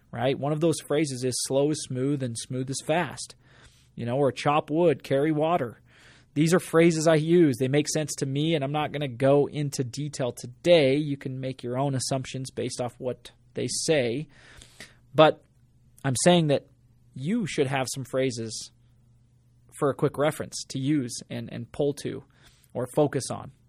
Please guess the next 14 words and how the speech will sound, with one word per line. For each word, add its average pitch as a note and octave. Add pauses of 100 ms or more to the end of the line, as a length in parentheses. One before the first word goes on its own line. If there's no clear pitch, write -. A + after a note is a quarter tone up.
in C#3
these B2+
moments G#2
when A#2+
you A#2
need A2+
oxygen. - (520)
Another E3+
oxygen, F3
oxygen D#3
mask D3
I D#3+
grab C#3+
is B2+